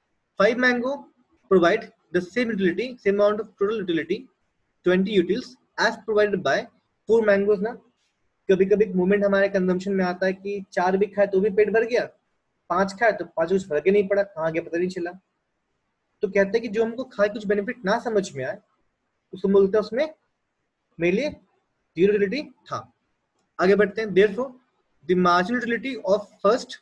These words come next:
mango is, uh, fifth mango, sorry, is zero। The total utility of six mango is less than the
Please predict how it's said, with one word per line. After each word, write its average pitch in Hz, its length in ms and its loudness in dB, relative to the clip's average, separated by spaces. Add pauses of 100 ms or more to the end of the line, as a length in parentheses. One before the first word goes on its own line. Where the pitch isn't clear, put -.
mango 170 300 0 (220)
is, 190 160 2
uh, 170 180 0 (100)
fifth 247 220 -4
mango, 185 340 2
sorry, 175 180 0 (440)
is 160 120 0
zero। 196 220 4 (1160)
The 202 60 2
total 233 220 2
utility 240 340 -6 (140)
of 196 100 0
six - 260 -12
mango 196 460 0
is 190 140 -10
less 196 300 2
than 285 120 -2 (600)
the 156 180 -4